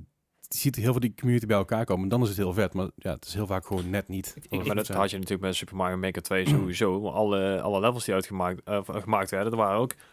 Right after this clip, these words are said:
Speaker 3: honderdduizend en er waren ook tienduizend maar goed bewijzen van.
Speaker 1: Klopt, maar
Speaker 2: Hmm.
Speaker 1: bij, met Super Mario Maker twee heb je, je zit heel, je zit heel erg, eh, beperkt. En
Speaker 3: Mhm.
Speaker 1: bij, eh, het is zal, zal hetzelfde zijn, ja, met Pokémon heb je, je bent natuurlijk beperkt aan wat je hebt.
Speaker 2: Mhm.
Speaker 1: Eh, Pokémon heeft natuurlijk niet een Pokémon Maker. Dat,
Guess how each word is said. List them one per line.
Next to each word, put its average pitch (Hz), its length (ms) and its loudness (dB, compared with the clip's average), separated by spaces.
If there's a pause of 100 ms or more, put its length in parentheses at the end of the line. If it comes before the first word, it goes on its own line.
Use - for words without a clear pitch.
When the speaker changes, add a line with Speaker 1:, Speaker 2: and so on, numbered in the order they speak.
(160)
Speaker 3:
honderdduizend 117 760 2
en 104 120 -4
er 104 60 2
waren 101 240 4
ook 110 180 0 (220)
tienduizend 98 420 2
maar 90 80 0
goed 110 140 -2
bewijzen 87 340 0
van. 87 240 -6
Speaker 1:
Klopt, 104 200 0
maar 104 120 0
Speaker 2:
Hmm. 104 80 0
Speaker 1:
bij, 107 220 0
met 104 100 -2
Super 117 200 -4
Mario 110 140 2
Maker 104 160 -4
twee 117 180 0
heb 113 120 2
je, 104 180 -4
je 110 60 -6
zit 107 160 0
heel, 107 200 0
je - 80 -8
zit 101 200 -2
heel 123 220 0
erg, 113 460 -4
eh, 101 460 -2
beperkt. 104 500 -4 (100)
En - 140 -2
Speaker 3:
Mhm. 92 80 -2
Speaker 1:
bij, 95 420 -2
eh, 90 120 -6
het 90 100 -8
is - 120 -6
zal, 98 340 -2
zal 110 140 0
hetzelfde 104 320 0
zijn, - 120 -6
ja, 95 60 0
met 95 240 -6
Pokémon 101 300 -4
heb 95 80 -2
je, - 60 -16
je 110 60 -8
bent 104 140 2
natuurlijk 98 260 -4
beperkt 98 280 -2
aan 101 60 -2
wat 95 100 -4
je 92 60 -4
hebt. 107 340 -4
Speaker 2:
Mhm. 117 240 -4 (160)
Speaker 1:
Eh, 101 180 -6
Pokémon 101 280 -2
heeft 95 120 -2
natuurlijk 101 280 -4
niet 90 80 -6
een - 140 -4
Pokémon 95 300 -2
Maker. 110 380 -2
Dat, 92 140 -6